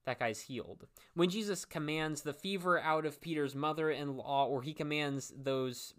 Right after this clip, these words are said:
the, the healing and the, and the exorcisms of those other many, like, many individuals, what happens but those things happen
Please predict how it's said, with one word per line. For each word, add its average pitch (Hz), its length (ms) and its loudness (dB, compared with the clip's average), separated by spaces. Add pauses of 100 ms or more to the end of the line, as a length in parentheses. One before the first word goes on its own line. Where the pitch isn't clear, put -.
(160)
the, 123 260 2
the 123 100 -2
healing 165 580 -2
and 127 200 -2
the, 110 400 -4
and 117 220 -6
the 104 180 -4
exorcisms 139 840 -6
of 117 340 0
those 113 240 -2
other 151 380 0 (500)
many, 139 680 -4 (380)
like, 123 180 -2
many 147 400 -2
individuals, 131 920 -4 (560)
what 160 140 4
happens 196 640 -2
but 143 300 2
those 135 300 -2
things 120 260 -4 (140)
happen 95 680 -6